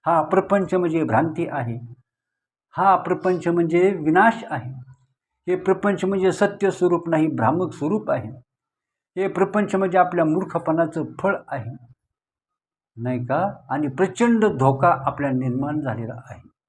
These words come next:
सत्य स्वरूप हरपलेलं आहे. आता ते विचार करा, एखादा सद्गृहस्थ आपल्या बहिणीच्या घरी गेला,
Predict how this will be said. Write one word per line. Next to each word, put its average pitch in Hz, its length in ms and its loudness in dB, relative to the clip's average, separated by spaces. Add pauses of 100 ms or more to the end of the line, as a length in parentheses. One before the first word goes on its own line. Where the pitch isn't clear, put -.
सत्य 196 300 -4
स्वरूप 143 360 -8
हरपलेलं 110 440 -10
आहे. - 240 -20 (1120)
आता 147 180 -6
ते - 880 -12
विचार 127 320 -2 (140)
करा, 107 140 -16 (920)
एखादा 190 500 2
सद्गृहस्थ 170 680 -2
आपल्या 160 260 0
बहिणीच्या 156 540 0
घरी 127 300 -4
गेला, 120 260 -6